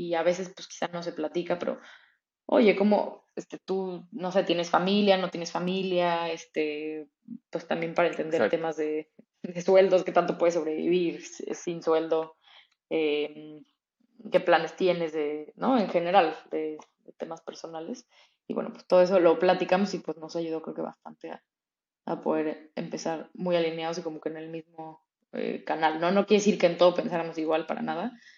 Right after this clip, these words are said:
Speaker 1: pero al menos es algo, ok, creo que podemos manejar,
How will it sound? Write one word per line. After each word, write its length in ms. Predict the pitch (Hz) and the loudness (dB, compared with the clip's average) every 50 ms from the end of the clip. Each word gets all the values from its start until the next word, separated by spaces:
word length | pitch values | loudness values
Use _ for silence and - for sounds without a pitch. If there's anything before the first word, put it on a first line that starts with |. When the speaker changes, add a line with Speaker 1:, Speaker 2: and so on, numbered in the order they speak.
| _ _ _ _ | _ _ _ _
Speaker 1:
pero 200 | - 165 160 160 | 0 2 4 2
al 100 | 160 156 | 2 2
menos 380 | 165 165 170 170 175 170 170 170 | -2 -2 -2 -4 -6 -6 -6 -8
es 100 | 160 160 | -4 -4
algo, 240 | 170 160 160 165 | -2 -2 -2 -4
ok, 260 | - - - 202 - - 208 196 - - _ _ _ _ - _ | -2 -2 -2 0 0 -2 -2 -2 -4 -12 _ _ _ _ -20 _
creo 220 | _ _ - 170 170 | _ _ -14 -12 -8
que 260 | - 180 175 175 _ _ _ _ | -8 -8 -10 -10 _ _ _ _
podemos 380 | - 170 170 170 170 165 - - | -4 -4 -4 -4 -8 -14 -14 -8
manejar, 500 | - 185 175 160 156 156 - 170 160 165 | -6 -6 -6 -4 -6 -6 -4 -2 -2 -2